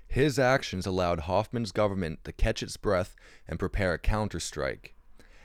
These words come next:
After their initial setbacks, and with the revolution failing to gain decisive support beyond Munich,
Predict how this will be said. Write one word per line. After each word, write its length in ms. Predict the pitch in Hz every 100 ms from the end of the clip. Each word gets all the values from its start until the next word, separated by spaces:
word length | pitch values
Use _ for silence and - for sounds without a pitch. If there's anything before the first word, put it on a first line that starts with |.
| -
After 280 | - 95 98
their 280 | 90 90 87
initial 380 | 90 90 - 78
setbacks, 760 | - 107 - 82 82 104 -
and 100 | 80
with 120 | 85 80
the 60 |
revolution 640 | 80 92 82 87 90 - 80
failing 420 | - 85 85 82
to 60 |
gain 300 | 80 80 85
decisive 480 | 80 - 82 82 -
support 460 | - - 92 87 -
beyond 420 | 80 82 95 80
Munich, 560 | 87 95 78 71 -